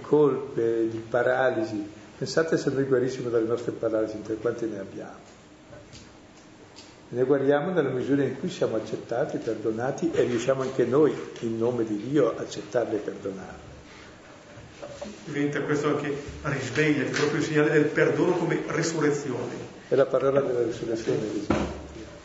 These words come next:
Speaker 2: Come se viene data la possibilità di una vita nuova alla persona, a ciascuno di noi viene data questa possibilità. Questo è il potere, il potere che ha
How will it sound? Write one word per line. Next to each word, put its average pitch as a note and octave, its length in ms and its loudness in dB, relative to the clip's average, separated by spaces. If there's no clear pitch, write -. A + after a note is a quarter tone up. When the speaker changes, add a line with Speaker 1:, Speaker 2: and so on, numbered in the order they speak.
Speaker 2:
Come D3+ 120 -4
se D3+ 400 0
viene F#3 300 4
data - 600 -4
la D3+ 160 2
possibilità D3+ 1120 -4
di C#3+ 80 -6
una C3+ 160 0
vita C#3+ 300 -4
nuova A#2 500 -6
alla B2 180 -4
persona, - 440 -8
a D3 80 -8
ciascuno D#3 440 -2
di C3+ 140 -2
noi - 320 -4
viene C#3 240 -4
data C#3 220 0
questa B2+ 260 -6
possibilità. - 720 -10
Questo A3 260 6
è G#3+ 40 8
il - 60 6
potere, A#2+ 680 0
il E3+ 160 -4
potere E3 1040 2
che D3 220 4
ha D3 260 2